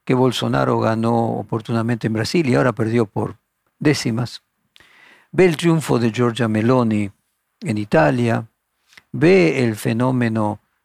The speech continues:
eh, de Vox en, en España, ve el crecimiento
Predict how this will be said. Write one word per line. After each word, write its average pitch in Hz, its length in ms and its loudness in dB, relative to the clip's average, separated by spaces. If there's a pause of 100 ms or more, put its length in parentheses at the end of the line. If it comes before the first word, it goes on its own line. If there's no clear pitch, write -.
(180)
eh, 117 500 0
de 117 160 -2
Vox 117 400 -2
en, 107 380 -8
en 104 180 -10
España, 123 640 0
ve 147 540 2
el 113 100 0
crecimiento 117 960 0